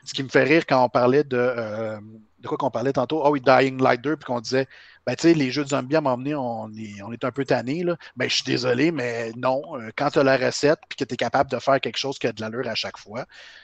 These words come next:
From Software, c'est, on dirait que c'est ça qu'ils sont capables de faire. Je comprends, la thématique est pas nécessairement la même par rapport à, au Dark Souls, Demon Souls et tout, mais on reste encore dans nos bonnes vieilles pantoufles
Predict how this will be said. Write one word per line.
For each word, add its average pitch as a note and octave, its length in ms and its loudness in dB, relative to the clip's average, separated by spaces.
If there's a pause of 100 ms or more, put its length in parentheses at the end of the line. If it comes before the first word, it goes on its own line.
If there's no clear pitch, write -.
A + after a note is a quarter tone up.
(220)
From C3 220 -2
Software, A#2+ 560 -2
c'est, - 240 -4
on G2+ 100 -10
dirait A#2 160 -10
que - 60 -10
c'est A2+ 140 -8
ça - 120 -6
qu'ils - 100 -10
sont A2+ 100 -8
capables A2+ 320 -12
de A2+ 80 -8
faire. C3+ 320 -12
Je - 200 -4
comprends, C3 520 -4 (160)
la A#2 160 -6
thématique A#2+ 500 -6
est A2 80 -10
pas A#2+ 220 -8
nécessairement A#2 420 -8
la A2+ 160 -4
même G#2+ 320 -12
par C#3 160 -8
rapport A#2+ 320 -6
à, G2 140 -10 (480)
au G2+ 100 -12
Dark G#2 300 -8
Souls, A2 240 -10
Demon G2+ 320 -14
Souls G2+ 260 -12
et F#2+ 60 -18
tout, F#3+ 180 -8 (680)
mais C3 380 6 (100)
on A#2 120 0
reste B2+ 260 2
encore D3 720 6 (340)
dans A#2 240 -2
nos A2 200 -12
bonnes C3 360 0
vieilles B2 320 0
pantoufles B2 840 -6